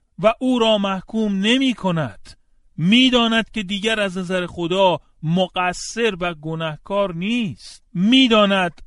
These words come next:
خدا که در گذشته بر علیه او بود، اکنون برای او و حمایت کنندهٔ اوست. او می‌داند نجاتی را یافته است که همیشگی و ابدی است.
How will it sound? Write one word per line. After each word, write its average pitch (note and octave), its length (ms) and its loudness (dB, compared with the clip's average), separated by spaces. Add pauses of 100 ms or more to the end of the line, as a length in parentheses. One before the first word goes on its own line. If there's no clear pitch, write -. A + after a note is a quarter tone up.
خدا A#3 420 2
که A3+ 140 -4
در F#3+ 200 -2
گذشته F3 500 -4
بر G#3 200 -2
علیه E3 420 -6
او C#3+ 260 -8
بود، F#3 420 -2 (300)
اکنون G#3+ 600 0
برای A#3+ 600 0
او A3+ 300 -2 (240)
و G3+ 120 4
حمایت F3+ 580 -4
کنندهٔ F3 880 -4
اوست. - 640 -16 (400)
او G#3+ 400 2
می‌داند G3 960 0
نجاتی F3+ 680 -2
را F#3+ 140 -2
یافته F3 340 -4
است G3 300 -4
که F#3+ 320 0 (220)
همیشگی A3+ 1120 -4
و G3 240 -2
ابدی F#3+ 640 -6
است. - 580 -8